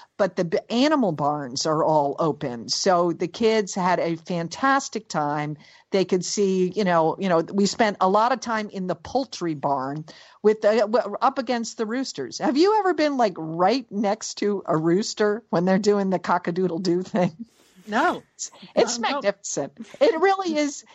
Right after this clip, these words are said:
Speaker 1: It is a wonder. It is a wonder to, to see that. So, you know, we did, we did, we did chickens, we did the cows, we did the pigs,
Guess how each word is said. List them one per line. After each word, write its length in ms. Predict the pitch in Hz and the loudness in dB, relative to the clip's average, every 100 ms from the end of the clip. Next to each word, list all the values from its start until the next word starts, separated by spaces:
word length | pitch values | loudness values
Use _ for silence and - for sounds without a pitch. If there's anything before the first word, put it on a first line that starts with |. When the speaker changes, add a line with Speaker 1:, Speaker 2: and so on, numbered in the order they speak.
| - | -8
Speaker 1:
It 140 | 285 330 | -4 -2
is 160 | 330 | 0
a 60 | 254 | -2
wonder. 600 | 196 220 294 220 135 - | 2 2 2 -2 -6 -6
It 160 | 208 285 | -2 0
is 180 | 311 285 | 0 0
a 60 | |
wonder 680 | 240 196 226 320 226 143 143 - | -2 0 0 2 0 -6 -10 -10
to, 180 | - 185 | -2 -2
to 180 | 180 214 | 0 -2
see 260 | 196 220 202 | -2 -4 -2
that. 280 | 143 - - - - - | -2 -4 -12 -20 -20 -10
So, 400 | - 277 226 196 | 0 2 2 0
you 100 | 269 | 0
know, 100 | 220 | 0
we 160 | 277 | 0
did, 300 | 226 247 190 - | 0 0 -2 -4
we 180 | 214 233 | -6 -2
did, 280 | 214 202 175 | 0 0 -2
we 260 | 107 226 | -6 -4
did 300 | 208 202 180 | 2 0 0
chickens, 640 | - 285 277 254 240 220 208 | -2 -2 -2 -4 -4 -6 -4
we 140 | 202 | 0
did 180 | 202 185 | 0 2
the 80 | 175 | 0
cows, 760 | - 247 233 220 208 202 185 | 0 2 2 2 0 -4 -8
we 140 | 196 | -12
did 220 | 196 196 156 | -8 -6 -6
the 80 | |
pigs, 800 | 147 - 269 240 233 220 196 196 | -8 -2 2 2 2 0 -2 -8